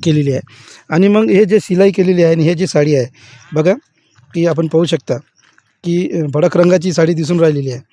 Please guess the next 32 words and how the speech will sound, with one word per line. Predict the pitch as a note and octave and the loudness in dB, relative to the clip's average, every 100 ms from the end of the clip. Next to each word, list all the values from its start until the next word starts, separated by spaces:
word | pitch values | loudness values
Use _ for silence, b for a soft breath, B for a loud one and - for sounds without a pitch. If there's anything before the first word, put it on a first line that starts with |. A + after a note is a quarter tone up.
| b b - | b b -6
आणि | D#3 | -4
इथं | D#3 F3+ | -2 -4
दुसरी, | D#3+ D3 F3 G#3 | -4 -4 -2 -2
अ, | F#3 D#3+ | -2 -2
ठिकाणी, | D#3 D#3 F3+ E4 F3 | -2 -2 -2 -4 -4
अ, | |
दुसरी | C#3+ D3 D#3 F3+ | -2 -4 -4 -4
अशी | D3+ A#3+ - b b b | -4 -6 -12 b b b
खुटी | - D3+ D#3+ | -8 -4 0
लावलेली | D3+ C#3+ C#3 | 0 0 -4
आहे. | C3+ | -2
हे | F3 | -2
खुटी | F3 F3 | -2 0
आपण | D#3+ D3+ | 0 0
पाहू | C#3+ C3+ | -4 -8
शकता. | A#2 - G#2+ - b b b F3 | -10 -12 -14 -14 b b b -10
अशा | D#3+ | -8
ठराविक | C#3+ C#3 E3+ F#3+ | -6 -2 -2 0
अंतरावर | F#3 F#3+ F#3 F#3 F#3 | 0 2 4 2 0
खुट्या | D3+ E3+ | -2 0
देऊ | D3+ F3 | 2 0
देऊ | D#3 D#3+ F#3+ B B B D#3 | 2 -2 -4 B B B -2
बघा, | D#3+ G3 | 0 2
आपण | - D#3+ | 0 -4
पाहू | E3 E3+ | -2 -2
शकता | F3 D#3 F3+ | -2 -2 -4
की | F3+ | -4
ठराविक | D3 D3+ E3+ E3 | -4 -2 -2 -2
अंतरावर | E3 E3+ E3 | -2 -2 -2
खुट्या | D#3+ D#3 | -4 -6
देऊ | D3+ D#3 | -4 -4
देऊ, | D3+ | -4